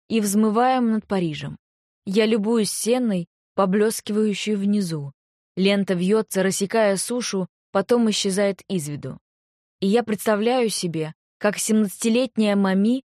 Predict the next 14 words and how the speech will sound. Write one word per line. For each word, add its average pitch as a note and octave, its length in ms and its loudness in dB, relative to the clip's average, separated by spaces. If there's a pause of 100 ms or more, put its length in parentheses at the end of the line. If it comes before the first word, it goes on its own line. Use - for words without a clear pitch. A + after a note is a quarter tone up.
прячется A#3 500 0
на A3+ 160 2
барже, E3+ 540 -2 (180)
которая F3+ 420 0
медленно F#3 460 2
ползёт F3+ 500 0
по F#3 120 -4
сверкающей F3 680 0
реке, G3 400 -2 (320)
увозя G#3 460 2
девушку G3+ 560 -2
в E3 120 -4
неоккупированную F#3+ 960 0
зону. D#3+ 480 -4